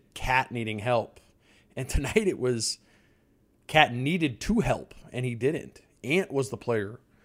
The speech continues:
who was driving winning for this team. And, and really, this isn't, this is becoming not out of the norm. We are, we're hitting a critical mass, like, a real sample size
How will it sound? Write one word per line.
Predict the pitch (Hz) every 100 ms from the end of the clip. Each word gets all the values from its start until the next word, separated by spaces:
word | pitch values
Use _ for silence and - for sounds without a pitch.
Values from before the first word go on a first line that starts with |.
| _ _ _ _
who | 120
was | 113
driving | 123 117 107
winning | 117 139 113
for | 104
this | 107
team. | - - 107 104 104 104
And, | 113 107 104 104 104 98 _ _ _ _ _ _ _ _ _ _
and | 135 143
really, | 196 196
this | 180 -
isn't, | 175 185 185 - _ _ _ _ _ _ -
this | 127
is | 131
becoming | 139 127 160 170 143 - _
not | 117 113 127 -
out | 127 151
of | 147
the | 135
norm. | 123 151 151 - - _ _ _ -
We | 110 113 143 143
are, | 135 131 127
we're | 131 135
hitting | 131 - 190 156
a | 139
critical | - 151 147 127
mass, | 117 151 131 -
like, | 120 117
a |
real | 110 120 170 180 139
sample | - - 143 143 151 117
size | - 104 101 101 98 -